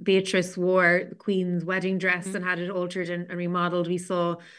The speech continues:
Speaker 1: you know, Kim Kardashian last year at the Met Gala wearing, um, Marilyn Monroe's dress. I know that's iconic for different reasons, but it's lovely to see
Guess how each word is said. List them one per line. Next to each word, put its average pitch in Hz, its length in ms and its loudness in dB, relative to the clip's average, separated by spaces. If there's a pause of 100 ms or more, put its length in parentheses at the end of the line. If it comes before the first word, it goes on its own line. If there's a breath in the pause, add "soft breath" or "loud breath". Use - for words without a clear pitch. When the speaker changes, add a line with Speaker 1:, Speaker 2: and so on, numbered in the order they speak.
(180 loud breath)
Speaker 1:
you 185 80 -2
know, 175 80 0
Kim 175 220 -4
Kardashian 180 560 2
last 175 240 0
year 180 80 -2
at 175 80 -8
the 180 40 -6
Met 180 380 -4
Gala 175 420 -2
wearing, 170 680 -2 (320 loud breath)
um, 170 360 -6
Marilyn 175 280 2
Monroe's 180 400 0
dress. 175 200 -4
I 190 60 -4
know 180 160 -4
that's 170 220 -6
iconic 185 560 -2
for 185 100 0
different 180 320 -4
reasons, 185 480 2
but 185 240 -2 (380 loud breath)
it's 208 180 -2
lovely 208 380 4
to 214 160 -4
see 202 600 0